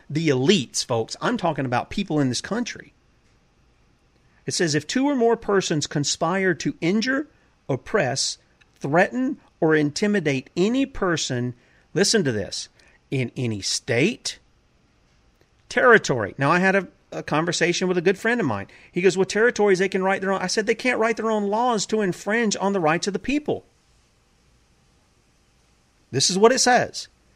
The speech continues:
"In any state, territory, commonwealth, possession, or district," the District of Criminals up there in D C, in the free exercise or enjoyment of any right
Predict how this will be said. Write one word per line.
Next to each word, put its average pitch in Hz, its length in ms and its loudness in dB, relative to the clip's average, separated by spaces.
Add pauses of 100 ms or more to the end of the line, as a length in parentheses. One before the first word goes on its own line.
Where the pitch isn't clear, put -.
(260)
"In 135 140 2
any 156 220 2
state, 214 420 2 (480)
territory, 208 640 2 (320)
commonwealth, 196 800 2 (220)
possession, 151 640 -2 (180)
or 151 120 2
district," 127 760 2 (100)
the - 80 -8
District 151 360 -6
of 220 100 0
Criminals 147 460 0
up 107 120 -4
there 113 140 -4
in 113 60 -4
D 131 120 -2
C, 160 340 0 (920)
in 175 160 4
the 156 100 4
free 226 420 0
exercise 131 840 2
or 156 280 4
enjoyment 147 760 2
of 131 180 0
any 214 240 2
right 117 420 -2